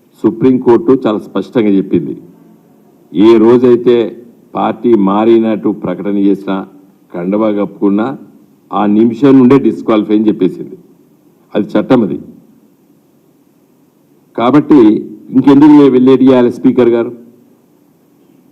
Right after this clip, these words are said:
రెండు వేల పదకొండులో బీఎస్పీ ఎమ్మెల్యే సమాజ్వాదీ పార్టీ మీటింగ్కి వెళ్ళి కండవా కప్పుకుంటేనే డిస్క్వాలిఫై చేసిండ్రు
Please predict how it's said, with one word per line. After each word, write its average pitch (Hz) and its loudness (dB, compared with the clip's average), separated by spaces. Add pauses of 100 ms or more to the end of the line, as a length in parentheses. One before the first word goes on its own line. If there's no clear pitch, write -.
(920)
రెండు 117 0
వేల 139 4
పదకొండులో 123 0 (1400)
బీఎస్పీ 135 2 (560)
ఎమ్మెల్యే 107 2 (1400)
సమాజ్వాదీ 135 2
పార్టీ 120 -2 (100)
మీటింగ్కి 127 0
వెళ్ళి 123 0
కండవా 135 -2
కప్పుకుంటేనే 123 -6
డిస్క్వాలిఫై 120 -6
చేసిండ్రు 98 -6